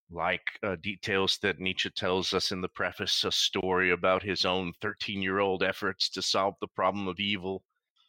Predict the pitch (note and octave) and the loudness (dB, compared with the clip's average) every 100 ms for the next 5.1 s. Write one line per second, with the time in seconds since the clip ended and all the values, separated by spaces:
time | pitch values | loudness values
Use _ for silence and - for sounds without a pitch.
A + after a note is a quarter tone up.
0 | _ _ _ G2+ G2+ G2+ A#2+ A#2 - - | _ _ _ -6 -2 2 2 2 0 -2
1 | C#3 A2+ A#2+ - - - G2 F#2+ A2 A2 | 0 0 2 2 4 2 2 0 0 0
2 | C3 A2+ C3+ E3+ - G3 E3 C3+ C3 A#2+ | -2 -2 0 0 2 4 4 4 2 4
3 | C#3 C3 A2+ A#2 A#2+ - B2 G#2 F2+ - | 4 4 2 2 0 0 2 0 0 -8
4 | _ _ _ _ - A#2+ A#2 - G#2 A2 | _ _ _ _ -8 -6 -4 -6 -4 -4